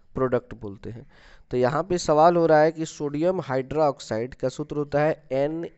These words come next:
ए ओ एच, एन ए ओ एच होता है सूत्र सोडियम हाइड्रोक्साइड का, वो जिंक से अभिक्रिया करता है, ठीक है ना। तो जिंक से मतलब जेड एन से अभिक्रिया करता है।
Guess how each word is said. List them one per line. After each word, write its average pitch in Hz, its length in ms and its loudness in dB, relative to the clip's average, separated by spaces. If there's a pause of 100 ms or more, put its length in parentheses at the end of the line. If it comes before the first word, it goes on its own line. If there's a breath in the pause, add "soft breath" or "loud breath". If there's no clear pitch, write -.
(120)
ए 147 400 -4 (1300)
ओ 165 360 2
एच, - 440 -4 (220)
एन 147 240 2
ए 214 360 -2 (200)
ओ 147 140 0
एच 156 220 2
होता 147 200 -2
है 143 120 2
सूत्र 156 380 -10
सोडियम 131 460 -6
हाइड्रोक्साइड 127 640 -6
का, 117 240 -14 (480 soft breath)
वो 151 220 -2
जिंक 156 420 -2
से - 160 -4
अभिक्रिया 139 500 -4
करता 98 380 -12
है, 104 100 -10
ठीक 180 220 -2
है 151 80 -2
ना। 113 200 -10 (340 soft breath)
तो 117 100 -6
जिंक 151 320 -6
से - 140 -10
मतलब 170 440 -4 (140)
जेड 151 300 4
एन 147 260 -4
से 156 200 -4
अभिक्रिया 139 480 -2
करता - 340 -6
है। 123 260 -10